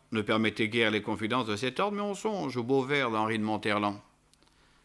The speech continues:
Je reste pour juger un jour quel bonheur valait que tu périsses. Au diable les idéologies, répond le survivant Horace, et ceux qui croient à quelque chose. Vivons la vie au jour le jour,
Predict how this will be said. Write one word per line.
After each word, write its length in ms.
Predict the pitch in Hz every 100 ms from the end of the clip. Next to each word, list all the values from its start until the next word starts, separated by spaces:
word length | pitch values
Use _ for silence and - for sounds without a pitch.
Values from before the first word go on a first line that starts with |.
| _ _
Je 140 | -
reste 580 | 120 135 135 - - -
pour 260 | 104 123 101
juger 360 | 110 113 120
un 160 | 113 110
jour 520 | 104 123 127 127 120 -
quel 180 | 107
bonheur 560 | 95 107 110 110 110 104
valait 440 | 95 101 101 104
que 100 | -
tu 180 | 87 92
périsses. 540 | 90 98 98 - - - - _ _ _ _ _ _ _ _ _ _ -
Au 180 | 104 117
diable 520 | 104 131 127 123 110
les 220 | 107 104 113
idéologies, 600 | 107 117 123 113 135 120
répond 320 | 113 107 113
le 120 | 110
survivant 600 | 101 135 107 113 101 110
Horace, 420 | 151 202 208 - - - - 123
et 120 | 120
ceux 160 | 156
qui 140 | 139 127
croient 200 | 170 143
à 60 |
quelque 260 | 131 135 202
chose. 420 | 190 151 95 82 - - -
Vivons 320 | 143 143 143
la 120 | 139
vie 160 | 127 123
au 160 | 170 180
jour 180 | 143 117
le 100 | 110
jour, 480 | 143 202 233 226